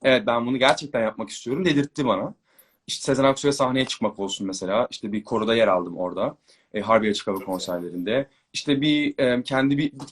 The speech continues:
Speaker 1: bir tane Koç Üniversitesi müzikalinde ye-, yer alıyordum. Kendi konserlerimi vermeye başlamıştım Taksim'de, Ortaköy'de falan. E,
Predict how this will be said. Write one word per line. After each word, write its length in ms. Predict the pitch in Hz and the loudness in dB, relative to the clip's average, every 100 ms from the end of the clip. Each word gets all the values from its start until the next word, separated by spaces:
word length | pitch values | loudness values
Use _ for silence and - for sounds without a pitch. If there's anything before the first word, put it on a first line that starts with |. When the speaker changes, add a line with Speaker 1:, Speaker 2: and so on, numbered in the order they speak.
| 147 | -8
Speaker 1:
bir 80 | 147 | -2
tane 400 | 147 135 135 - | 2 4 2 0
Koç 220 | 147 156 | -6 2
Üniversitesi 360 | 143 135 - | 4 4 2
müzikalinde 500 | 135 131 139 135 131 | 0 2 0 0 2
ye-, 160 | 135 131 | 2 2
yer 200 | 117 110 101 | -2 -2 -2
alıyordum. 380 | 92 90 131 | -4 -2 -4
Kendi 300 | 139 123 143 | -2 -4 -2
konserlerimi 580 | 170 170 160 156 156 180 | 0 0 4 4 4 4
vermeye 240 | 175 147 123 | 4 6 6
başlamıştım 460 | 110 117 104 113 | 4 0 -12 -10
Taksim'de, 580 | 113 107 - 98 92 123 | -6 -6 -6 -8 -6 -4
Ortaköy'de 540 | 113 104 113 - 95 92 | 0 0 -2 -8 -8 -6
falan. 240 | 107 123 - _ _ _ _ _ - | -4 -6 -6 _ _ _ _ _ 0
E, 280 | 147 143 | 4 4